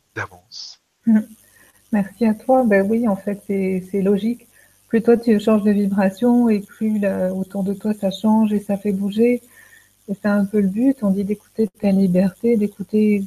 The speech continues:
Speaker 2: ton être authentique, d'être vrai, pour rendre vraiment dans le, la vérité encore plus. Et surtout là, dans les mois qui arrivent, c'est vraiment le portail de vérité qui, qui va, euh, qui va pousser tout le monde,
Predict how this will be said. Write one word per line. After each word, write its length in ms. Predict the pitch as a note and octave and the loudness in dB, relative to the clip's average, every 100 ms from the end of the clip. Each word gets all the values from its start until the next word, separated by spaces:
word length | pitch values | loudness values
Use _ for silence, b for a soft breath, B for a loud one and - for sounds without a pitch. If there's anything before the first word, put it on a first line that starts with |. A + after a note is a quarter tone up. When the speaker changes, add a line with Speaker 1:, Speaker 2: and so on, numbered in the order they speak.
| - | -8
Speaker 2:
ton 180 | G3 F#3+ | -4 0
être 300 | G#3+ - - | 0 0 -4
authentique, 840 | G3+ G3 F#3+ G3 F#3+ G3 A#3 - - | -2 0 -2 -2 -2 -4 -14 -14 -4
d'être 340 | G3+ G3 - | -4 -4 -2
vrai, 340 | G3+ G3+ A3+ B3 B B B B | -2 2 2 0 B B B B
pour 100 | G#3 | 2
rendre 180 | G3+ G3+ | 4 4
vraiment 280 | G#3 G3+ A#3 | 4 4 6
dans 160 | A3+ G3+ | 6 6
le, 240 | G3 G3 | 4 4
la 160 | F#3+ F#3+ | 4 2
vérité 520 | G3+ G3+ G3 A#3+ A#3+ | 2 0 0 0 0
encore 280 | G3 G3 G3 | 0 -2 -4
plus. 380 | - A#3 B3+ - | -4 -4 -4 -4
Et 300 | G3+ F#3+ G3 - | -4 -2 -6 -8
surtout 300 | F#3+ - G3+ | -12 -6 -2
là, 140 | G#3 G#3+ - | -2 -4 -6
dans 240 | F#3+ G3 | -4 0
les 180 | G3 G3 | 0 0
mois 160 | G3+ G#3 | 0 -2
qui 140 | G#3+ | -2
arrivent, 260 | G3 G#3+ A3+ _ b b b b b b _ _ _ _ | 0 0 -2 _ b b b b b b _ _ _ _
c'est 80 | G#3 | 0
vraiment 220 | G3+ G#3 | 4 4
le 60 | G#3+ | 2
portail 360 | G#3 G3+ G#3 G3 | 0 -4 -2 0
de 60 | |
vérité 500 | G3 G3 F#3+ A3 A3+ | 2 0 0 -2 -2
qui, 600 | - G3+ F#3+ F#3 F#3 F#3+ - | -4 -4 -4 -4 -6 -10 -14
qui 140 | _ G3 | _ -4
va, 380 | G#3 A#3+ A3 F#3+ | -2 -2 0 0
euh, 140 | F#3+ F#3 F#3+ G3+ _ _ _ _ _ _ _ _ | -2 -4 -6 -12 _ _ _ _ _ _ _ _
qui 80 | - | -6
va 120 | G#3 | -6
pousser 320 | G3+ A3 B3+ A#3+ | -4 -4 -2 -2
tout 160 | A3+ | 0
le 80 | G#3 | 2
monde, 380 | G3 A3+ B3 | 2 2 0